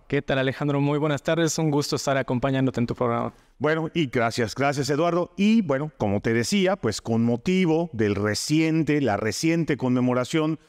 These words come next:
Speaker 2: de, de un nuevo aniversario del, para la ciudad de Mérida, pues queríamos hablar de Ixcancijó Otto.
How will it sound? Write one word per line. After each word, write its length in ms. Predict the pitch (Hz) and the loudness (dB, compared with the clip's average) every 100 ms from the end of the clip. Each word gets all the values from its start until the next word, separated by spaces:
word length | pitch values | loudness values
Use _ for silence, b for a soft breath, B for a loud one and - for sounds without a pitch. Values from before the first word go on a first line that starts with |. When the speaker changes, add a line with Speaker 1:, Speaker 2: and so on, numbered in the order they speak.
| b | b
Speaker 2:
de, 280 | - 117 113 | -2 0 0
de 120 | 104 113 | 0 2
un 120 | 143 | 2
nuevo 220 | 151 160 | 2 2
aniversario 800 | 147 131 131 123 175 160 151 160 b b b - | 2 2 2 0 0 2 2 0 b b b -2
del, 240 | 113 113 | 0 0
para 240 | - 113 | 0 0
la 80 | 117 | 0
ciudad 220 | 113 135 | 0 0
de 80 | 147 | 2
Mérida, 340 | 160 165 165 160 B | 2 2 0 -2 B
pues 160 | - 156 | -6 -2
queríamos 540 | 180 196 233 208 165 | 0 2 2 0 0
hablar 320 | 170 180 208 | -2 0 0
de 100 | 180 | 0
Ixcancijó 760 | 165 - 160 147 160 131 185 185 | -2 0 -4 -2 -2 0 -2 0
Otto. 540 | 165 170 214 202 - | 0 0 0 -2 -6